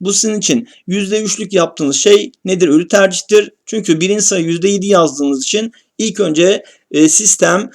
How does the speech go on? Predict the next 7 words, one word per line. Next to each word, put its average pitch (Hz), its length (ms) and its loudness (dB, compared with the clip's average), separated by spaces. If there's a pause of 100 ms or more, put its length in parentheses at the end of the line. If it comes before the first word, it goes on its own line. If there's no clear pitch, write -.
(160)
size 185 300 0
yüzde 190 360 0
yedi 190 260 -2
gibi 170 240 -2
düşünüp 185 380 -2 (360)
ardından, 202 800 2 (240)
e, 135 100 4